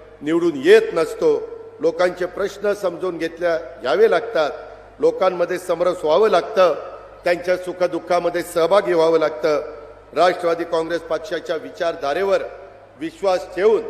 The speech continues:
आज शेषरावांच्या सहित सगळ्यांनी, सुशांतजी, उदयजी, संतोषजी, असंख्य सहकारी मित्रांनी प्रवेश केलेला आहे. त्या सर्वांचं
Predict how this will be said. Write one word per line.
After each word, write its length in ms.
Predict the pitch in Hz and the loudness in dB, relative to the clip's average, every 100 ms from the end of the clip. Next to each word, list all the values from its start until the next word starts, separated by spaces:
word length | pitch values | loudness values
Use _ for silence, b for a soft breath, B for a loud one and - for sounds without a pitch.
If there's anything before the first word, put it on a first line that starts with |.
| - - - - - | -10 -14 -20 -14 0
आज 260 | 170 170 151 - - - - - | 4 4 2 -4 -12 -16 -16 -2
शेषरावांच्या 720 | 175 170 185 190 185 180 190 | -2 0 4 6 6 4 2
सहित 380 | - - 214 - - - - - - - | 2 4 4 4 -6 -14 -16 -20 -20 -6
सगळ्यांनी, 580 | 175 175 196 185 190 175 | -2 2 4 4 2 -2
सुशांतजी, 680 | 165 - 160 190 185 135 180 | -2 -8 -4 0 0 0 0
उदयजी, 600 | 175 156 180 175 170 170 | 0 0 0 0 -2 -8
संतोषजी, 720 | - 165 156 185 175 175 165 139 - - - - 151 | -4 -6 -4 -4 -4 0 -2 -2 -14 -20 -20 -8 -2
असंख्य 640 | 160 220 214 - 202 180 160 - - | 2 2 2 2 4 4 2 -8 -2
सहकारी 360 | 175 170 185 | 0 0 -2
मित्रांनी 400 | 170 170 170 170 | -2 -2 -2 -2
प्रवेश 380 | 165 160 160 156 | -2 0 0 0
केलेला 360 | - 160 160 156 | -4 -2 2 2
आहे. 140 | 147 - - - - - - | 2 -2 -12 -16 -20 -20 -2
त्या 160 | 170 170 | 2 2
सर्वांचं 800 | 165 151 165 180 175 - 180 | 2 -2 2 2 0 2 2